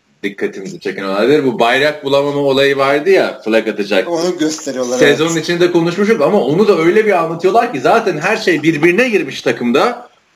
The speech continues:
Speaker 1: Hani bayrak da
Speaker 2: Hı hı.
Speaker 1: çıkmıyor falan filan. Sonra zaten ilerledikçe de şeyi anlatıyorlar. Bu John Fassel var ya şeyin special team koçu.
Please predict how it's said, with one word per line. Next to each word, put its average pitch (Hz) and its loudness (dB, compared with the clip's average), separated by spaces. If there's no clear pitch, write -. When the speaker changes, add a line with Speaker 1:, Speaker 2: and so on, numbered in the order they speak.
Speaker 1:
Hani 147 0
bayrak 185 2
da 147 -8
Speaker 2:
Hı 170 -2
hı. 190 -4
Speaker 1:
çıkmıyor 110 -2
falan 110 2
filan. 151 -2
Sonra 180 2
zaten 180 0
ilerledikçe 196 2
de 233 0
şeyi 196 2
anlatıyorlar. 113 2
Bu 127 2
John 151 2
Fassel 160 -2
var 180 2
ya 170 4
şeyin 131 -2
special 147 -2
team 131 -2
koçu. 101 -2